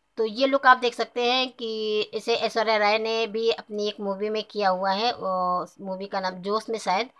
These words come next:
और इस तरीके का look प्रिया गिल ने भी किया हुआ है। तो कई इस तरीके की ये जो, अ,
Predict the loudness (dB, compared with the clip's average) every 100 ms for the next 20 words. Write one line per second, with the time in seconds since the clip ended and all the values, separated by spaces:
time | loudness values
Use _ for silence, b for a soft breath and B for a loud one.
0 | b b b b 4 6 6 4 4 4
1 | 2 -2 -10 -12 -6 -4 -2 -2 0 0
2 | 0 -6 -2 0 0 0 0 0 -2 -2
3 | 2 2 2 -2 -2 -4 -6 _ B B
4 | B B -6 0 2 4 2 0 -2 -4
5 | -4 -6 -6 0 2 4 4 4 4 4
6 | 4 4